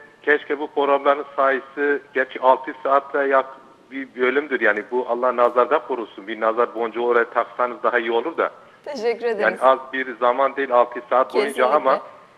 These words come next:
Speaker 1: o kadar birikmiş sorunlar var ki yani altı saat de yetmiyor,
Speaker 2: Yetmiyor.
Speaker 1: on saat de yetmiyor.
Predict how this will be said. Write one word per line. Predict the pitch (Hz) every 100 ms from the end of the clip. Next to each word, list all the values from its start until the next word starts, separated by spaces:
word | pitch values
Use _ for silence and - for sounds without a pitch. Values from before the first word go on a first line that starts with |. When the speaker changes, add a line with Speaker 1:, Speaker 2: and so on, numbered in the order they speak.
| _ _ _ _
Speaker 1:
o | 151 165
kadar | 151 156 160
birikmiş | 151 151 - 165 -
sorunlar | 156 156 160 165
var | 151 180 175
ki | 151
yani | 147 143
altı | 147 143 170 -
saat | 151 170
de | 156
yetmiyor, | 131 226 226 123 151
Speaker 2:
Yetmiyor. | 190 160 151
Speaker 1:
on | 165 170
saat | 160 147 165 135
de |
yetmiyor. | 110 101 - 107 117